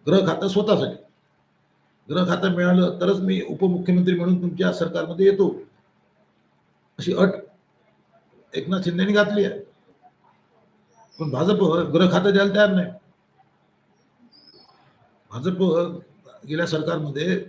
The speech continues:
देवेंद्र फडणवीस यांच्याकडे होतं, ते उपमुख्यमंत्री होते, त्याच न्यायाने,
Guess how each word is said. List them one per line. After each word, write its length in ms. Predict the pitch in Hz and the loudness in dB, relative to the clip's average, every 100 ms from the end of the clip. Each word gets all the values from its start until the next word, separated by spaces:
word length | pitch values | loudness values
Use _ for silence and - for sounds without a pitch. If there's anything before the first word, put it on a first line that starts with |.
| - - | -16 -8
देवेंद्र 340 | 170 185 185 175 | 0 2 2 2
फडणवीस 260 | 185 175 | -2 2
यांच्याकडे 320 | 185 190 185 | 2 2 2
होतं, 320 | 175 175 151 - _ _ _ _ _ _ _ _ _ _ _ _ _ _ _ _ _ _ _ _ _ _ _ _ _ 175 | 2 0 -4 -8 _ _ _ _ _ _ _ _ _ _ _ _ _ _ _ _ _ _ _ _ _ _ _ _ _ -2
ते 40 | |
उपमुख्यमंत्री 680 | - 190 180 180 190 190 196 | 0 0 2 2 4 6 8
होते, 260 | 180 175 - - _ _ - - _ _ 175 | 6 4 -4 -10 _ _ -20 -20 _ _ -4
त्याच 200 | 190 185 | 0 2
न्यायाने, 400 | 185 170 143 | 4 4 2